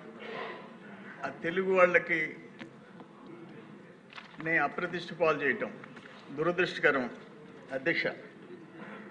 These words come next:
ఇవన్నీ చూశాం. ఫైవ్ ఇయర్స్లో వాళ్ళు దోచుకోవటం కాకుండా ప్రతిపక్ష పార్టీ అనేది ఉండకూడదని అందరి మీద కేసులు పెట్టడం,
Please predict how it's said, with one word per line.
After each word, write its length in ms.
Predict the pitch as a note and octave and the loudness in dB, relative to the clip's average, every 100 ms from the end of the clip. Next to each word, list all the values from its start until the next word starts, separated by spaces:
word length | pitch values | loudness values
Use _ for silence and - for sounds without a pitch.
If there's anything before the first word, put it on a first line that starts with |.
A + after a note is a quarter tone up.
| - - - - - | -16 -16 -16 -16 -4
ఇవన్నీ 220 | D#3 G3+ | 2 2
చూశాం. 500 | G3+ G3+ G3+ G3+ D3+ - - - - - - - - - - - - - | 2 0 6 6 6 -2 -10 -14 -16 -18 -18 -18 -16 -16 -16 -16 -10 0
ఫైవ్ 320 | C#3+ F3+ G3 | 6 6 8
ఇయర్స్లో 600 | G#3 G#3 G3 G3 G#3+ G#3 - - - - - - - | 4 4 2 4 6 4 -2 -10 -14 -16 -12 -14 -10
వాళ్ళు 760 | C3+ D3 F3 G#3 A3 G#3 G3+ - - - - - - - - - - - - - - - B2 | -2 6 8 8 8 8 6 0 -8 -12 -10 -8 -8 -8 -12 -14 -16 -16 -16 -16 -16 -14 2
దోచుకోవటం 640 | D3+ G#3 G#3 A3+ G#3 G#3 | 4 4 4 4 6 6
కాకుండా 600 | F#3+ F#3 F#3 F3+ F#3 G3+ - - - - - - - - - - - - - - - | 6 6 4 6 6 6 2 -12 -14 -14 -14 -16 -18 -18 -20 -20 -18 -18 -18 -18 -2
ప్రతిపక్ష 560 | D#3 E3 G3 G#3 G#3 A3+ | -2 0 4 4 6 2
పార్టీ 440 | G#3+ G3 G3 G3+ | 4 4 4 4
అనేది 280 | G3 G3 F#3+ | 4 2 2
ఉండకూడదని 580 | F3 F3+ G3+ G3+ F#3+ F#3 | 0 2 2 4 4 4
అందరి 260 | F3 F#3 | 4 2
మీద 220 | F3+ F3 | 0 0
కేసులు 360 | F3 F3 F3 F3+ | 2 2 2 2
పెట్టడం, 560 | D#3+ C#3 B2+ G#2+ - | 2 2 2 -2 -6